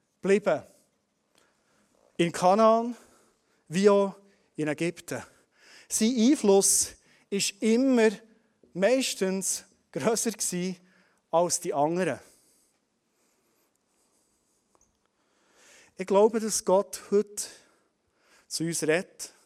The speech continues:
und uns als Menschen sagt, du bist ein Lieblingskind. Und jetzt, für uns Menschen geht das nicht auf, oder? Wir sagen, ja, also, wer da drin ist jetzt das Lieblingskind?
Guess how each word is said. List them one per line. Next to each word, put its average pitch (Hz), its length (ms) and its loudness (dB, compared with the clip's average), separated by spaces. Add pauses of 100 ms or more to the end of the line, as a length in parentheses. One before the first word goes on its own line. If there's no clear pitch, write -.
(520)
und 135 240 -16
uns 196 280 -4
als 170 180 -4
Menschen 170 400 -8
sagt, 156 600 -8 (520)
du 190 380 0 (960)
bist - 480 -8 (400)
ein - 100 -12
Lieblingskind. 151 800 -10 (1900)
Und 180 80 -6
jetzt, - 180 -10 (160)
für - 120 -2
uns 208 120 2
Menschen 196 240 2
geht 165 160 -2
das 170 220 -8
nicht 196 140 -2
auf, 151 220 -6
oder? 165 200 -4 (240)
Wir 156 80 -10
sagen, 151 140 -2
ja, 151 80 2
also, 156 300 -4
wer 170 260 2
da 180 80 -4
drin 180 160 -2
ist 175 80 -6
jetzt 208 160 -6
das - 60 -8
Lieblingskind? 180 720 -8